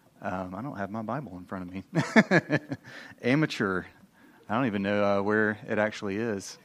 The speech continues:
But, uh, yeah, I'll take this one. Thank you very much. That would have been helpful. Um, so that's good. Um, if you, if you, uh, would turn to Mark, uh, twelve eighteen,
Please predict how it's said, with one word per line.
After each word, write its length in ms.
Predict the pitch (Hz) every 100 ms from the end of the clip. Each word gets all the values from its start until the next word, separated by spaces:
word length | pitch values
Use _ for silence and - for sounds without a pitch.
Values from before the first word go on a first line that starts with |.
| - - - - -
But, 200 | - 120
uh, 280 | 117 110 104
yeah, 260 | 185 180 117
I'll 80 | 143
take 200 | 151 -
this 180 | -
one. 160 | 131 131 -
Thank 200 | 151 151
you 40 |
very 200 | 139 143
much. 480 | 143 151 101 - - - - - - - - - - -
That 200 | 113 120
would 80 | 120
have 100 | 113
been 180 | 110
helpful. 540 | 101 127 117 - 95 90 -
Um, 480 | 131 123 123 117 107 - - - - - - - - - -
so 480 | - 170 165 123 107 110 -
that's 240 | 113 -
good. 300 | 123 104 92 - - - - -
Um, 440 | 117 117 113 113 -
if 180 | 139 151
you, 220 | 135 135
if 320 | 131 131 -
you, 240 | 123 123
uh, 260 | 131 117 113
would 140 | 113 110
turn 300 | 147 139 131
to 100 | 120
Mark, 440 | 113 127 135 -
uh, 320 | - 113 107 101
twelve 380 | - 120 113
eighteen, 540 | 113 120 - 123 123